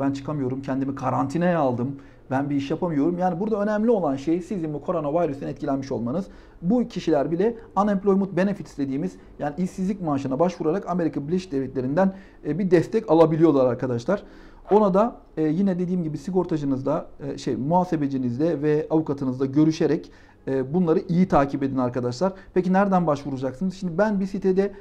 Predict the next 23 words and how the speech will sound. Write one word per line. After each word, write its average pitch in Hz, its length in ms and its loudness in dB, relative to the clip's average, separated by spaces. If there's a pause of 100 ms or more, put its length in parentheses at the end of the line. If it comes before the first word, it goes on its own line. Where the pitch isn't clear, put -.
hani 165 140 -2
açıkçası, 185 560 -2 (220)
e, 147 120 -4
bilmiyorum 185 460 6
ama 185 280 2
Google'a 185 300 6
şunu 185 200 -2
yazdığınızda 170 680 -2
"Unemployment 160 1040 -2
Benefits 151 600 -4
Registration", 151 640 -4
"Unemployment 147 680 -8
Benefits 143 320 -6
Application" 143 680 -4 (360)
gibi 208 240 -2
bir 190 40 -6
şeyler 226 320 2
yazın, 190 500 4
bir 180 80 -6
kombinasyon 190 560 0
yapın 151 280 -2
böyle 131 140 2
Google'da. 135 580 2